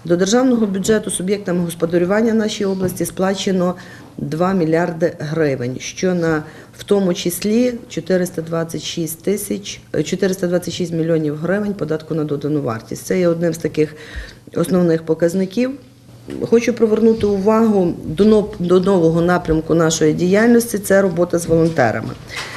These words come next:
В зв'язку з військовими діями, які йдуть в Донецькій і Луганській області, українці згуртувалися, е, надають допомогу, збираючи одяг, ліки, їжу, гроші на потреби військових у зоні ато.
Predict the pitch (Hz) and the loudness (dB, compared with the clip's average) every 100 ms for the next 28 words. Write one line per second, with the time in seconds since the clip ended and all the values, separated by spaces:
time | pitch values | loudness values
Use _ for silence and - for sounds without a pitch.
0 | - - 196 - 277 254 - 254 240 233 | -10 0 0 4 2 2 2 4 6 6
1 | 208 254 254 202 180 190 180 175 165 175 | 4 4 6 4 2 0 0 -2 0 2
2 | 175 170 - 160 170 165 165 180 233 233 | 2 2 0 2 4 2 2 4 4 4
3 | 233 233 220 - - - 185 190 220 214 | 2 2 -2 -4 -16 -6 0 4 4 4
4 | 202 175 160 165 180 - 175 185 220 226 | 2 0 -2 0 -2 -2 0 4 4 2
5 | 226 226 240 - - - - - - 151 | 0 -2 -4 -8 -18 -18 -12 -8 0 4
6 | 160 180 196 240 190 185 170 190 214 208 | 4 4 4 4 2 0 2 4 6 4
7 | 175 165 180 175 165 - - 220 208 190 | 2 0 4 4 2 -2 2 2 4 0
8 | 185 170 214 208 170 156 165 156 143 196 | 0 0 0 0 0 0 -4 -10 -2 2
9 | 220 196 196 185 - - - 151 170 220 | 4 4 2 0 -6 -18 -8 2 6 6
10 | 226 165 160 151 156 208 190 160 - 190 | 4 0 -2 -2 0 2 2 0 0 2
11 | 190 190 151 160 165 175 165 165 120 | 2 2 2 4 4 4 2 2 0